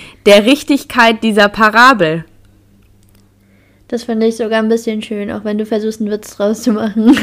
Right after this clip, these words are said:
Speaker 2: <laughs>
Speaker 1: Nee, ich hab das völlig ernsthaft geme-, gemeint. Das ist mir gestern eingefallen zu dieser Folge und ich finde, dieses Bild ist richtig schlau von mir gewe-,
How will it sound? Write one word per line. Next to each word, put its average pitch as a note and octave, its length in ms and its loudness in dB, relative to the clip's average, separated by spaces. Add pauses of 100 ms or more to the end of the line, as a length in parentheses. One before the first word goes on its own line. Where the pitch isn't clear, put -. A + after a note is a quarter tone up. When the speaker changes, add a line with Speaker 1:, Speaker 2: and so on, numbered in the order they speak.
Speaker 2:
<laughs> A#3+ 100 -2
Speaker 1:
Nee, D4+ 200 4
ich C4+ 100 2
hab C#4 80 2
das B3+ 180 0
völlig E4 320 4
ernsthaft A3 480 0
geme-, G3 280 2
gemeint. G#3 500 2
Das B3 140 -4
ist A3 120 -6
mir G#3+ 140 4
gestern D4+ 400 0
eingefallen A3 540 0
zu G#3+ 120 -4
dieser C#4 340 2
Folge G3+ 360 2
und C3 140 -2
ich G3+ 160 -4
finde, C4+ 320 0 (420)
dieses A3+ 360 2
Bild D4 340 2
ist - 240 -2
richtig C4+ 340 0
schlau G3+ 240 2
von G#3+ 240 0
mir G#3+ 160 2
gewe-, G3 280 0